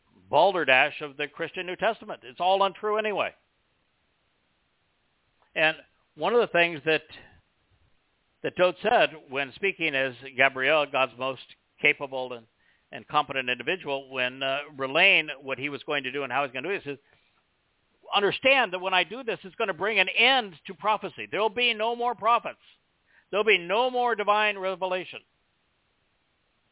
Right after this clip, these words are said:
So there were no prophets available. There's no one that God could have worked with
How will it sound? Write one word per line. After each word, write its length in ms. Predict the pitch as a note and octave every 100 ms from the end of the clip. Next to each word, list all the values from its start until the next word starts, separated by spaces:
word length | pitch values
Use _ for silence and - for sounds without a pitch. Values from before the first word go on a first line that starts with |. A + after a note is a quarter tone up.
| _ _ _ _ _ _ _ -
So 100 | G#3
there 100 | F#3+
were 160 | B3+
no 160 | C#4+ C4+
prophets 440 | - D3+ - C#3 C3+
available. 380 | A#2 B2 G3
There's 140 | A#3 D3+
no 100 | G3+
one 160 | A#3
that 140 | F3 D3
God 200 | D3+ D3
could 100 | D3
have 100 | C3
worked 300 | A#2 C#3+ -
with 180 | F3 A3